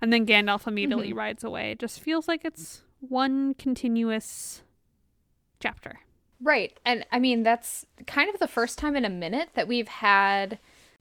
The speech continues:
Speaker 2: well, we've had, like, parallel timelines
Speaker 1: Yeah.
Speaker 2: or a little bit of, like, a return to, this is the first time that the group is all together. So it's kind of interesting, and one of maybe the first chapters in a bit where we've actually started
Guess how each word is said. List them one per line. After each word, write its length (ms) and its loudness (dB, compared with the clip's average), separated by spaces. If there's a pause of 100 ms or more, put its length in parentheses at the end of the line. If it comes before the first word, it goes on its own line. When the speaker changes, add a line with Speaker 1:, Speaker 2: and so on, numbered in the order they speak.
Speaker 2:
well, 140 6
we've 140 6
had, 200 0
like, 200 -2
parallel 560 2
timelines 760 2
Speaker 1:
Yeah. 60 0
Speaker 2:
or 40 2
a 60 4
little 240 0
bit 220 2
of, 120 4
like, 220 0
a 80 0
return 520 -4
to, 120 -6
this 140 -2
is 100 -4
the 100 -4
first 260 -4
time 100 -4
that 80 -6
the 60 -4
group 280 -2
is 100 -2
all 200 0
together. 420 0
So 140 -2
it's 260 -2
kind 240 0
of 80 -4
interesting, 540 -2
and 120 -4
one 140 -2
of 180 -2
maybe 260 -2
the 120 -2
first 320 -4
chapters 420 -2
in 80 -4
a 60 -6
bit 440 0
where 180 -4
we've 200 -4
actually 600 2
started 840 0